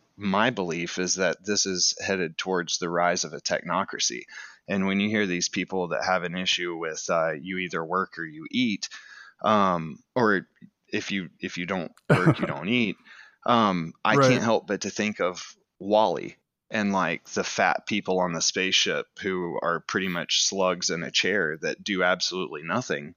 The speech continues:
Speaker 1: And, you know, computers are running everything, or ro-, everything's automated or whatever. And I,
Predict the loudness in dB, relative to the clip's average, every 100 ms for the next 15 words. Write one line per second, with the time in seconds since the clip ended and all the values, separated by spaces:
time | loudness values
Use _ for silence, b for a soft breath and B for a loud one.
0 | -6 -4 -2 -4 -2 -2 -2 -4 -6 -2
1 | 0 0 -2 -4 -6 -8 -12 -12 -12 -8
2 | -8 -8 -8 -8 -8 _ -4 -4 -4 -4
3 | -6 -4 -4 -4 0 0 0 -6 -12 -12
4 | -10 -4 0 0 -2 -6 B B B B
5 | B 0 2 2 0 -14 _ -2